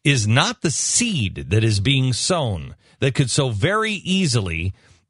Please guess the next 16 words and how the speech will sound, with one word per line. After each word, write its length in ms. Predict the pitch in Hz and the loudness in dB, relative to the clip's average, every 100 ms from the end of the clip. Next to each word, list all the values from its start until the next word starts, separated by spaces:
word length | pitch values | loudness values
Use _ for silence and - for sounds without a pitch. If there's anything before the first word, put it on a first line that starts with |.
| 147 | 2
uh, 220 | 135 127 131 | 2 0 0
blossom 840 | 101 139 196 254 254 - 226 196 | 2 4 4 2 0 -2 -2 0
in 460 | 190 160 104 67 - _ _ - | 0 0 -2 -8 -16 _ _ -2
with 220 | 104 107 | 2 4
Islamicists, 1040 | 107 95 101 135 180 - 233 233 - - - _ _ _ _ _ _ _ | 2 4 2 2 0 -2 -4 -6 -10 -16 -20 _ _ _ _ _ _ _
socialists, 1000 | - - 123 123 - 156 180 175 - - _ - | -2 2 2 2 0 0 -2 -4 -10 -16 _ -6
Marxists, 880 | 87 110 139 - 170 175 - - - _ | 0 2 2 0 0 -2 -4 -8 -14 _
communists, 800 | - 113 135 147 185 - - - - _ _ - | 0 4 4 2 0 -4 -10 -16 -18 _ _ 0
if 220 | 120 104 | 0 2
you 320 | 101 190 262 | 0 0 0
don't 340 | 233 214 190 | -2 -2 -4
think 320 | - 180 131 98 | -4 -4 -2 -4
that 140 | 110 | -2
that 260 | 131 135 113 | -2 -2 -2
blossoms 580 | 120 151 - 123 107 | 0 0 0 -2 0
into, 800 | 120 147 151 - 101 98 92 85 | 0 0 0 0 0 2 0 -4